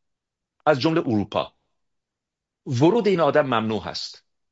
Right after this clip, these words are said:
یعنی اگر آقای نتانیاهو به این یک بیست، یکصد و بیست و چهار سرزمین وارد بشه، بازداشت می‌شه. به حکم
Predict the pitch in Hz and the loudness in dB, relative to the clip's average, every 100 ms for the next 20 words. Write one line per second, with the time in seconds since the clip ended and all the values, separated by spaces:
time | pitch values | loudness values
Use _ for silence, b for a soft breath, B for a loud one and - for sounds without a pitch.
0 | _ _ _ 160 185 175 160 135 160 147 | _ _ _ 2 4 4 4 4 2 0
1 | 117 120 113 104 101 - 147 196 185 139 | -2 -2 0 0 -2 -2 -2 0 -2 -2
2 | - _ - 120 - - - 127 - 127 | -2 _ -14 -12 -12 -6 -2 -2 -2 -4
3 | 120 - 120 - 113 104 110 98 - _ | -4 -6 -6 -2 -2 0 0 0 -6 _
4 | _ - - 139 107 127 127 87 - _ | _ -12 -2 0 2 0 0 -6 -12 _
5 | _ 90 98 123 117 98 113 - 147 160 | _ -4 2 2 0 -4 -6 -4 -4 -6
6 | 143 _ _ _ _ _ _ _ _ 143 | -8 _ _ _ _ _ _ _ _ 0
7 | 135 110 147 143 - 82 - - _ _ | 2 2 0 0 -4 -14 -14 -18 _ _
8 | _ _ _ _ _ _ _ _ _ _ | _ _ _ _ _ _ _ _ _ _
9 | _ _ _ _ _ _ _ _ _ _ | _ _ _ _ _ _ _ _ _ _
10 | _ _ _ _ _ _ _ _ _ _ | _ _ _ _ _ _ _ _ _ _
11 | _ _ 127 160 151 143 190 - - 82 | _ _ 2 4 4 2 0 -2 -6 -10